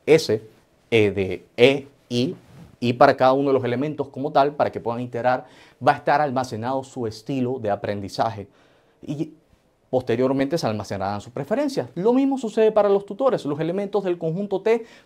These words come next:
todos tendrán un estilo de ap-, un estilo de enseñanza que es almacenado en ese elemento. Pero ¿qué sucede? Esto no es una función matemática, dado que para que sea una función matemática, todos los elementos del dominio deben tener un ele-,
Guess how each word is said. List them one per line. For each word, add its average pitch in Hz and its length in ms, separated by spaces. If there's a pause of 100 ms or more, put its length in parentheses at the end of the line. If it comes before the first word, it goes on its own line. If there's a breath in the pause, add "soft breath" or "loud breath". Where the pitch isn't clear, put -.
todos 220 280
tendrán 175 480
un 175 160
estilo 170 400
de 143 100
ap-, 135 200
un 165 160
estilo 165 400
de 147 220
enseñanza 135 880
que 131 160
es 127 180 (200 soft breath)
almacenado 127 1120
en 143 340
ese 110 220
elemento. 113 460 (400 soft breath)
Pero 202 180
¿qué 226 80
sucede? 208 480
Esto 208 380
no 196 400
es 208 160
una 208 180
función 185 320
matemática, 180 580 (300 loud breath)
dado 196 300
que 208 100
para 170 180
que 185 120
sea 277 260
una 311 160
función 262 420
matemática, 202 720
todos 294 280
los 269 100
elementos 247 480
del 214 100
dominio 233 520
deben 214 240
tener 208 260
un 233 160
ele-, 214 200